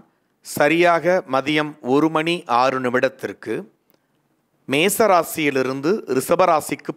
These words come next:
பெயர்ச்சியாகிறார். ஒவ்வொரு கிரகமுமே ஒரு ராசியிலிருந்து இன்னொரு ராசிக்கு பெயர்ச்சியாகும் பொழுது சில மாற்றங்களை நிச்சயமா ஏற்படுத்தும். அப்படி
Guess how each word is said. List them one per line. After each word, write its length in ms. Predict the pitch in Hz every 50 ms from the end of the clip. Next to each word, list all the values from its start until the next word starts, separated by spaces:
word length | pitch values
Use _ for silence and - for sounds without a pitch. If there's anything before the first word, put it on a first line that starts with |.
| _
பெயர்ச்சியாகிறார். 840 | 143 131 127 123 - - - 123 110 98 92 - 98 90 82 - _ _ _ _ _ _ _ _ _ _ _ _ _ _ _ _ _ _ _ _ _ -
ஒவ்வொரு 480 | 143 170 196 208 233 277 285 262 220 170 -
கிரகமுமே 560 | 156 160 151 180 180 160 143 147 175 190 151 120 120 131 151 - _ _ _ _ _ _ _ _ _
ஒரு 240 | - 139 160 165 170 156 160
ராசியிலிருந்து 800 | 165 180 208 214 - - 233 220 196 185 180 175 208 214 208 170
இன்னொரு 260 | 165 160 156 147 147 156
ராசிக்கு 500 | 160 175 160 160 175 165 - - 165 156 147 - -
பெயர்ச்சியாகும் 720 | 135 139 151 151 151 - - 160 143 135 - 131 120 120
பொழுது 340 | 113 107 107 101 101 120 127 127 120 - - _ _ _ _ _ _ - -
சில 120 | 165 170 170 151 151
மாற்றங்களை 640 | 156 180 220 - - - 226 190 160 156 156 156 226 262 - 147
நிச்சயமா 420 | 127 120 - - 147 131 127 147 151 127 110 107
ஏற்படுத்தும். 560 | 101 - - 98 90 90 _ - 120 98 _ _ _ _ _ _ _ _ _ _ _ _ _ _ _ -
அப்படி 280 | 160 190 220 202 170